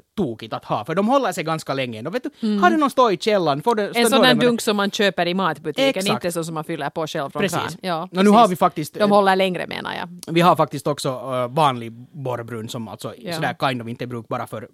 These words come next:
Speaker 1: vet du, att vattna ute. Så, så vi får ju nog vatten om det
Speaker 2: Ja.
Speaker 1: riktigt kniper och sådär. Men,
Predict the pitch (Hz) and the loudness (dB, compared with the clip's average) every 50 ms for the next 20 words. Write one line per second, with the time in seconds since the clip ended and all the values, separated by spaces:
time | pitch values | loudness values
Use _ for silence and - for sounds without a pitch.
0 | 202 185 - - 135 123 131 - - 113 - 123 120 113 117 117 113 110 120 123 | -20 -20 -20 -18 -16 -16 -14 -12 -12 -10 -8 -10 -10 -8 -8 -10 -10 -12 -12 -14
1 | - - - - _ - 175 175 151 - 196 180 156 143 143 131 127 135 - - | -16 -16 -20 -16 _ -4 -2 0 4 4 4 6 4 2 0 -2 -4 -6 -8 -8
2 | 110 110 117 185 185 185 185 185 185 185 123 - - 117 - 123 131 - 151 147 | -10 -8 -4 -2 -2 -2 -2 -2 -6 -8 -10 -12 -14 -12 -12 -8 -4 -2 -2 -2
3 | 156 | -2